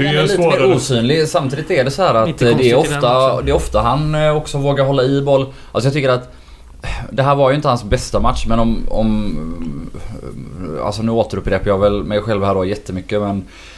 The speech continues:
Speaker 2: Om man jämför med förra året, Åberg, en dålig match av Åberg förra året, då fick han inte ens bollen. Nu är han ändå inne och krigar och, och lyckas hålla emot några gånger och lugna ner.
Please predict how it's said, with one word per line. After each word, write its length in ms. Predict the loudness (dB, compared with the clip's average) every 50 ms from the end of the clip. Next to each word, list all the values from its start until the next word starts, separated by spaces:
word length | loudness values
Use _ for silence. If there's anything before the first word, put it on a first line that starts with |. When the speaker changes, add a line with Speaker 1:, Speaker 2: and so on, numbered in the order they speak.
| -6 -2 0 0 2 2 2 2 2
Speaker 2:
Om 80 | 2
man 100 | 4 4
jämför 200 | 2 2 0 0
med 140 | -2 0 0
förra 160 | 0 2 2
året, 320 | 2 2 2 0 -2 -4 -2
Åberg, 420 | 0 0 2 2 0 -2 -2 -4 -6 -8 -6 -2
en 160 | -2 0 0 0
dålig 280 | 2 2 2 2 2
match 160 | 0 0 0
av 100 | 0 0
Åberg 260 | 2 2 2 2 0 0
förra 280 | 2 0 2 2 4
året, 360 | 2 2 2 0 -2 -6 -10 -16 -10
då 140 | -6 -4 -4
fick 180 | -4 -2 0 0
han 80 | 0
inte 120 | 2 2 2
ens 120 | 0 0
bollen. 460 | 0 0 2 2 2 2 0 0 0 -2 -4 -6 -6 -6 -6
Nu 280 | -4 -2 0 2 2 2
är 40 |
han 100 | 2 2
ändå 260 | 2 2 2 2 2 4
inne 160 | 4 4 2
och 160 | 2 0 0
krigar 560 | 2 2 2 2 2 2 2 2 2 4 2
och, 480 | 2 2 4 4 4 4 2 2 2 4
och 80 | 2 2
lyckas 220 | 2 0 -2 -2 0
hålla 140 | 2 2
emot 260 | 2 2 2 0 0 0
några 140 | 0 2
gånger 100 | 2 2 2
och 40 | 2
lugna 200 | 0 0 0 0
ner. 240 | 0 2 2 2